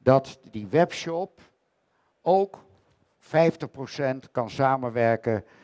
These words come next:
met die retailwinkel? Ik denk als we dat niet doen, in welk vak jullie ook zijn, dan verliezen we allebei.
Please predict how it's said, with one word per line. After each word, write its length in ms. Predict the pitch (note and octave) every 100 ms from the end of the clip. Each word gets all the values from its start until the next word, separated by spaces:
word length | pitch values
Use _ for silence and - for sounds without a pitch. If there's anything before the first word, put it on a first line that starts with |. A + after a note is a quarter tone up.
| _
met 200 | - B2
die 140 | A#2 A2+
retailwinkel? 920 | C3 - F#2+ D#2 D2+ C#2+ D2+ C2+ - _ _ _ _ _
Ik 200 | C3+ C3+
denk 280 | E3+ D#3+ C#3+
als 200 | C3 -
we 80 |
dat 220 | C3 A#2 A2
niet 280 | D#3+ F3+
doen, 360 | D3 B2+ E3 -
in 160 | - G#2+
welk 300 | E3 F#3+ -
vak 300 | - D#3+ -
jullie 320 | C#3 B2 B2
ook 160 | A2+ -
zijn, 480 | A#2 G#2 A#2+ F#3 - _ _ _ - _ _ _
dan 420 | A#2+ D3 E3 F#3 _
verliezen 480 | - C3 D#3 - C3
we 60 | B2
allebei. 760 | C#3 B2 C3 B2+ D#2+ B1 -